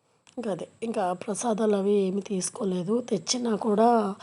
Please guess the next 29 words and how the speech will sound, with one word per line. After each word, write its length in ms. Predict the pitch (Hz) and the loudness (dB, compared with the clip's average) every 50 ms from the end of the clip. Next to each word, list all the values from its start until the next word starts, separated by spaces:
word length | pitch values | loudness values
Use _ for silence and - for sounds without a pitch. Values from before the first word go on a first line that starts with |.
| - - - - - - - _ - 233 | -16 -20 -20 -20 -20 -20 -20 _ -6 -2
ఆ, 180 | 214 202 208 202 - | -2 -2 -2 -2 4
తినట్లేదు 580 | 277 240 214 220 233 233 - 247 202 185 160 180 | 6 8 8 8 8 6 4 2 0 0 0 -2
పిల్లలు. 460 | 160 - 214 185 185 185 180 175 180 - - | -4 -2 0 0 2 2 2 0 -2 -2 0
ఏదో 420 | 214 202 185 196 196 190 196 196 190 | 0 2 2 4 2 2 2 2 0
ఒకటి 200 | 170 180 220 208 | 0 -2 -2 0
రెండు 240 | 202 202 190 196 | 0 2 2 2
రోజులు 300 | 185 190 196 190 220 220 | 2 2 2 2 2 2
అలా 260 | 208 196 190 190 185 185 | 2 4 4 4 4 4
ఫ్రిడ్జ్‌లో 500 | 160 202 185 165 165 185 196 202 196 185 | 2 2 0 2 2 2 4 4 4 2
ఉంచుతున్నారు, 560 | 190 180 165 - - 196 185 185 185 180 185 | 0 -2 -4 -4 -2 0 0 0 0 0 -2
అవేమో 300 | 175 175 175 185 208 214 - 196 | -2 -2 -2 -4 -4 -4 -4 -4
గట్టిపడిపోతున్నాయి. 1040 | 160 160 202 170 185 175 170 160 170 160 160 - 160 156 156 160 160 196 254 330 - - - _ _ _ _ _ _ _ _ _ _ - - - | -4 -4 -4 -4 -4 -4 -4 -4 -4 -4 -4 -4 -4 -4 -4 -4 -4 -6 -8 -10 -12 -16 -20 _ _ _ _ _ _ _ _ _ _ -16 -12 -8
ఇంకా 200 | 196 190 220 208 | -6 -4 -4 -2
తర్వాత 480 | - 214 196 180 185 202 208 202 214 202 190 185 180 175 180 175 165 165 - _ _ _ - - | 0 0 0 0 2 0 0 0 0 0 0 0 0 -2 -2 -4 -8 -10 -16 _ _ _ -6 -4
ఇంకా 220 | 208 196 190 202 | -2 0 0 0
అది 120 | 196 180 190 | 0 0 -2
పడేయలేము, 800 | - 208 180 170 196 202 214 220 220 202 185 180 180 175 175 175 | -2 -2 -2 0 2 2 2 4 2 2 2 0 0 0 0 0
అందుకని 460 | 175 175 180 165 202 196 190 214 254 | -2 -2 -2 -4 -4 -4 -4 -4 -4
ఇంకా 320 | 254 233 226 226 202 185 | -4 -6 -6 -6 -6 -6
ప్రసాదం 600 | 180 - 196 180 160 208 196 180 190 196 190 185 185 | -4 -4 -4 -4 -2 -2 -4 -2 -2 -2 -2 -2 -2
అది 200 | 185 170 175 185 | -4 -4 -2 -2
ఏమీ 300 | 180 180 175 175 202 202 | -2 -2 -2 -2 -4 -4
తీసుకోలేదు. 600 | - 196 180 175 - - 214 190 180 170 160 170 | -2 -4 -4 -4 -4 -4 -4 -2 -2 0 -2 -2
ఎలాగో 320 | 165 170 170 165 196 202 | -2 -2 -2 -2 -4 -6
కొంచెం 360 | - 202 180 165 - 190 175 | -4 -4 -4 -4 -4 -6 -6
తీసుకున్నాం 560 | - 180 165 160 - - - 175 170 165 160 | -6 -6 -6 -6 -6 -6 -6 -6 -4 -4 -4
కదా 160 | 160 160 160 180 | -4 -4 -4 -4
ప్రసాదం 520 | 170 170 160 160 - 170 160 156 160 160 | -4 -4 -4 -4 -4 -4 -6 -6 -6 -6
అని. 200 | 156 156 156 - | -8 -10 -10 -14